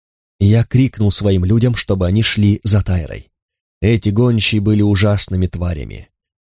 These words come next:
этакими злобными созданиями из мира хаоса,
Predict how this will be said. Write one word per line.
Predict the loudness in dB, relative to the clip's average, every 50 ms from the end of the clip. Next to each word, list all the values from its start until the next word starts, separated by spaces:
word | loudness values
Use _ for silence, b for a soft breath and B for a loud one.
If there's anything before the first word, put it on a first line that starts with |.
| _ -2
этакими | -2 -2 0 0 2 2 2 0 -2 -4 _ _ _ _
злобными | 0 0 2 2 2 2 0 0 0 0 0 0
созданиями | 0 -2 -2 -2 -2 0 0 0 0 0 0 0 0 0 0 -2
из | 0 0 0 0 2 2
мира | 2 2 0 0
хаоса, | -2 -2 -2 -2 -2 -2 -2 -4 -4 -6 -8 -10